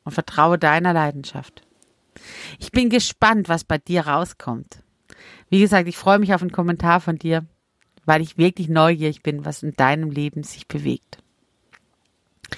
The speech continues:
Also, wenn du aus der heutigen Episode nur etwas mitnimmst,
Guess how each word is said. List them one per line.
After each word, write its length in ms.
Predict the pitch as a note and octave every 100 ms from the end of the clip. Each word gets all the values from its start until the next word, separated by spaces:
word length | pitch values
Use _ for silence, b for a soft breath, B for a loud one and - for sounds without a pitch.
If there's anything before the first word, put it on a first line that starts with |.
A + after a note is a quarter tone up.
| B B B B B B
Also, 260 | - F#3+ F#3+
wenn 140 | G3
du 100 | A#3
aus 80 | A#3
der 180 | A#3 A3
heutigen 360 | G#3 A3 A#3+ G#3
Episode 640 | G3 G3 - F#3+ F#3 G3
nur 200 | F#3+ F#3
etwas 400 | - F#3 G3 G3
mitnimmst, 680 | E3+ - D#3 C3 C3+ - -